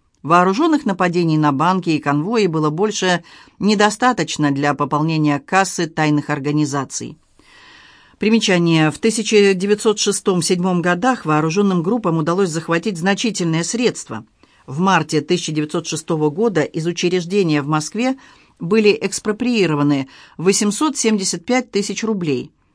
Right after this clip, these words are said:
Затем пришла очередь общества взаимного кредита и различных отделений Государственного банка. В Тифлисе двадцать шестого июня тысяча девятьсот седьмого года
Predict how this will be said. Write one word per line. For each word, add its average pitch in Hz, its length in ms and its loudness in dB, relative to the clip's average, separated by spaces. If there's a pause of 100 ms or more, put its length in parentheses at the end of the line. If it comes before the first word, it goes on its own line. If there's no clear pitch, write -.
(120)
Затем 185 400 0
пришла 240 380 0
очередь 226 420 0
общества 208 440 -4
взаимного 190 460 0
кредита 175 460 -2
и 143 100 0
различных 160 520 -4
отделений 170 500 -2
Государственного 156 760 -4
банка. 135 500 -6 (480)
В - 80 -20
Тифлисе 196 520 0
двадцать 208 400 -4
шестого 175 420 -2
июня 170 400 0 (260)
тысяча 196 200 -2
девятьсот 151 380 -2
седьмого 151 400 -2
года 156 460 -2